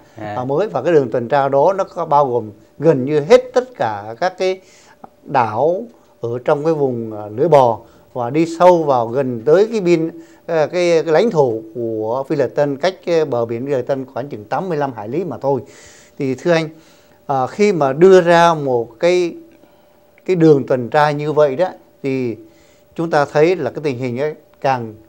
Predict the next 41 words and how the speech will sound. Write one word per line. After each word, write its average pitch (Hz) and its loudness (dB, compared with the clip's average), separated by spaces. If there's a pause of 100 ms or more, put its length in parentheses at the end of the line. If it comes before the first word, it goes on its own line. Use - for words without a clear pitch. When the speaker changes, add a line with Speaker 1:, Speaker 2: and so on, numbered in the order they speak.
(180)
Speaker 2:
trở 120 -6
thêm 135 -6
căng 143 -4
thẳng 110 -18
hơn. 123 -6 (580)
Nhưng 185 2
mà 160 4
có 185 2
lẽ 190 6
là 135 0
chúng 160 -8
ta 151 -2
lại 123 -2
thấy 151 -6
quan 156 -2
tâm 143 -2
nhiều 131 0
về 110 -6
một 110 -12
cái - -20
sự 117 -12
biến 170 -4
chuyển 117 -8
khác, 240 -4 (440)
đó 190 4
là 135 2
sự 120 -8
võ 113 -12
trang, 156 0 (300)
à, 131 -8
lực 139 -4
lượng 123 -4
hải 110 -14
quân 147 0 (540)
của 113 -6 (120)
Philippines 151 -2
và 110 -6 (220)
của 147 -6
Nhật 147 -4
Bản. 110 -12 (580)
À, 120 -8